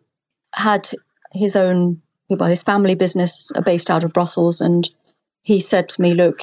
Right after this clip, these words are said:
you know, if we're going to be together, I can't move." And as it turned out at that time, the bank had a, a regional office in Brussels. So it seemed like the sort of logical thing to do for me to move and to, to come over here.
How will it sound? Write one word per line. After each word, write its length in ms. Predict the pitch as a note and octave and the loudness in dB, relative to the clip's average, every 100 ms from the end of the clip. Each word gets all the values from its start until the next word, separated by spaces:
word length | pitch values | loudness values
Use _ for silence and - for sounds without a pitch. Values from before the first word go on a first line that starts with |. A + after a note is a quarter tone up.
| - | 0
you 80 | G3 | 2
know, 100 | E3+ | 2
if 120 | F3+ | 2
we're 100 | F#3+ | 2
going 140 | G3 E3+ | 2 0
to 80 | |
be 80 | - | -2
together, 580 | E3+ - F3+ F3 E3+ - _ _ | -4 0 2 2 2 0 _ _
I 360 | - F#3 F#3 F3+ - | -4 -2 -2 -4 -4
can't 300 | F#3 F3+ - - | -2 0 -2 -2
move." 480 | F3 D3+ D#3+ - - _ _ _ _ _ | 0 0 -4 -10 -20 _ _ _ _ _
And 120 | - B3+ | 0 0
as 140 | D#4 | 0
it 100 | - | -4
turned 260 | C#4 A#3 A3 | -2 0 0
out 220 | G3 G3+ | -2 -4
at 80 | F#3+ | -4
that 220 | G#3+ - | -4 -4
time, 420 | A3+ G#3 F#3+ G3 | -4 -4 -4 -4
the 80 | G#3 | -4
bank 280 | G#3+ G#3 G3 | -2 -4 -4
had 200 | G#3 G3+ | -4 0
a, 220 | F#3 - | 0 -2
a 80 | F#3+ | -2
regional 540 | G3+ G3+ G3+ F3+ D#3+ - | -2 -2 -2 -2 -2 -2
office 520 | F#3+ F#3 F#3+ F3+ - | -4 -2 -2 -2 -2
in 200 | - G3+ | 0 2
Brussels. 600 | F#3+ E3 - D#3 - - - _ _ _ | 2 0 -2 -6 -6 -8 -12 _ _ _
So 160 | - A3 | -2 0
it 120 | - | 0
seemed 360 | - A#3+ A#3+ A3 | 0 4 4 4
like 220 | G#3+ F3 | 2 0
the 80 | G#3+ | -2
sort 180 | - G#3+ | -2 -2
of 100 | G3+ | 2
logical 420 | G3 G3 G3 F#3 | 0 0 -2 -2
thing 240 | F#3 F3+ | 0 0
to 100 | E3+ | -2
do 200 | - F#3 | 0 0
for 100 | F#3 | 2
me 200 | G#3+ B3+ A3 | 2 2 0
to 120 | F#3+ | -2
move 400 | F#3 F#3 F#3 F#3 | 0 2 2 0
and 300 | F#3 F#3 F#3 | -4 -4 -8
to, 140 | G3 | -6
to 160 | F#3 G3+ | -8 -8
come 240 | - G3 | -2 0
over 200 | F3+ F3+ | 0 -2
here. 380 | F3 F#3 D#3 E3 | -4 -4 -2 -4